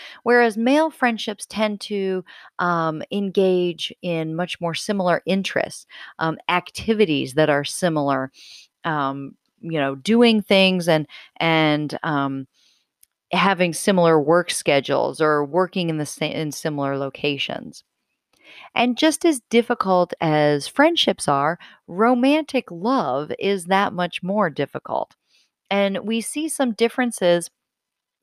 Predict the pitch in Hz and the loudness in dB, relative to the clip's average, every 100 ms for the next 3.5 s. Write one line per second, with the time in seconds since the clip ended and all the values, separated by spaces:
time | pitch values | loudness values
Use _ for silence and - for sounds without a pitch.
0 | - 208 - 285 269 233 220 208 190 220 | -6 -4 -2 0 2 2 2 -2 -4 -4
1 | 208 196 185 175 185 185 185 180 - - | 0 0 -2 -4 -2 -2 -2 -6 -10 -6
2 | 196 196 180 - 185 180 226 220 139 120 | -4 -4 -6 -6 -4 -2 -2 -2 -4 -4
3 | 147 190 - - | 0 2 2 -2